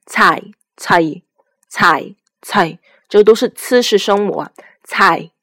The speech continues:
彩，啊，然后是米，玉米的米，大米的米，米，米，大米，大米。刚刚学的是买卖的买，买，买，买，买，买，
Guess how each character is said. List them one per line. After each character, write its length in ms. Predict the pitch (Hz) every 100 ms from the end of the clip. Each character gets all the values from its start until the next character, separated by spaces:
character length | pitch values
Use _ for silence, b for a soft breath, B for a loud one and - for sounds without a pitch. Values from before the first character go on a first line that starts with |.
| _ _
彩， 460 | - 185 160 180 _ _ _ _ _ _
啊， 180 | 165 -
然 100 | 180
后 80 |
是 440 | 202 - 214 165 _ _
米， 400 | 175 175 - - _ _ b b b b _ _ _
玉 240 | - 254 214
米 180 | 175
的 120 | 170 170
米， 420 | 175 - 160 - _ _
大 160 | 254 202
米 80 | 165
的 120 | 175
米， 320 | 165 - 180 - _ _ _ _
米， 460 | 175 170 190 196 _ _ _ _ _
米， 420 | 202 175 190 202 _ _ _ _ _
大 140 | 180
米， 520 | 165 165 165 170 190 - _ _ _ _ _
大 160 | 185 170
米。 460 | 170 170 170 - _
刚 140 | 269
刚 60 | 285
学 200 | 285 208
的 80 | 226
是 120 | -
买 220 | 233 196
卖 180 | - 240
的 80 | 220
买， 300 | 185 - -
买， 480 | 170 180 180 180 202 - - - _
买， 400 | 196 180 190 202
买， 260 | - 180 180
买， 380 | 220 202 180 165 - b b b
买， 400 | 190 185 190